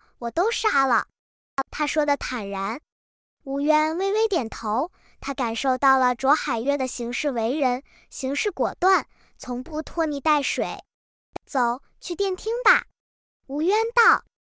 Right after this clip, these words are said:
“好，我就瞧瞧龙兴仙宗为真传弟子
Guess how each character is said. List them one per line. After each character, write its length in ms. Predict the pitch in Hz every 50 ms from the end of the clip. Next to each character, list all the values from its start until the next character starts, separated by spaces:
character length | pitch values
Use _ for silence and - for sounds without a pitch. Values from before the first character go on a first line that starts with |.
| _ _ _ _ _ _
“好， 400 | _ - - 262 233 240 269 311 - _ _ _ _
我 100 | - 247
就 140 | 240 277 269
瞧 300 | - - 262 233 220 226
瞧 320 | - - - - - - - _ - _ - -
龙 200 | - 247 262 277
兴 220 | - - 339 339 339
仙 240 | - 392 381 359
宗 240 | 349 392 370 370 370
为 260 | 381 330 285 262 269 - _
真 220 | - 415 440 466
传 200 | 480 480 440 381
弟 220 | 339 - 330 302 262
子 320 | - - 262 247 240 -